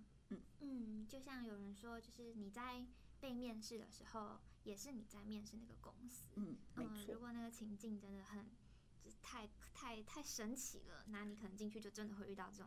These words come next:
Speaker 2: 神奇的情境。
Speaker 1: 没错，没错。
Speaker 2: 嗯，
Speaker 1: 嗯。
Speaker 2: 好。然后第四个问题就是，大家都很好奇，就是在面试里面啊，通常都遇到黑脸跟白脸。那想问 Riley，就是为什么会有这样的配置呢？或是通常要怎么样去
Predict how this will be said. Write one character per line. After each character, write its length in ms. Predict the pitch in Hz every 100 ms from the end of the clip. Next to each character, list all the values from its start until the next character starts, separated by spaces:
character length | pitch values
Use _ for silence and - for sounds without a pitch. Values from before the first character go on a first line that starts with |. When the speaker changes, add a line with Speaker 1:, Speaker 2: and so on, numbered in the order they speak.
| -
Speaker 2:
神 180 | - 208
奇 140 | -
的 80 | -
情 160 | - -
境。 120 | - - -
Speaker 1:
没 160 | - -
错， 200 | - -
没 160 | 247 233
错。 260 | - - - -
Speaker 2:
嗯， 100 | 254
Speaker 1:
嗯。 20 | 247
Speaker 2:
好。 160 | - - - -
然 120 | 226
后 100 | 302 349
第 100 | 403
四 180 | -
个 140 | 320 247
问 140 | 240
题 120 | 220
就 140 | 214 226
是， 180 | 277 285 - - - -
大 180 | 277 262
家 340 | 262 240 240
都 200 | 240 247
很 180 | 247 208
好 260 | - 240 240
奇， 220 | - -
就 100 | 220
是 120 | 226
在 160 | 240 233
面 200 | 233 220
试 160 | 233
里 120 | 226 220
面 180 | 208
啊， 220 | 214 214 208
通 160 | 226
常 140 | 226 196
都 100 | 214
遇 160 | 220
到 160 | 214 214
黑 160 | 214 220
脸 140 | 208 190
跟 200 | 208 208
白 220 | - 190
脸。 280 | 208 220 233 - - -
那 260 | 277 269 262 262
想 240 | - 202 208
问 160 | 254
Riley， 300 | 247 254 240
就 80 | 220
是 260 | 226 254 254 - -
为 100 | 403
什 120 | 226
么 200 | 196 190
会 240 | 262 240
有 200 | 208 233 -
这 100 | 220
样 100 | 214
的 100 | 214
配 220 | - 208
置 260 | 202 214 202
呢？ 160 | 214 233 226
或 100 | 214
是 220 | 247 247 - -
通 180 | - 294
常 420 | 302 208 202 202
要 200 | 233 233
怎 120 | 220 190
么 100 | 190
样 260 | 208 208
去 320 | 214 247 233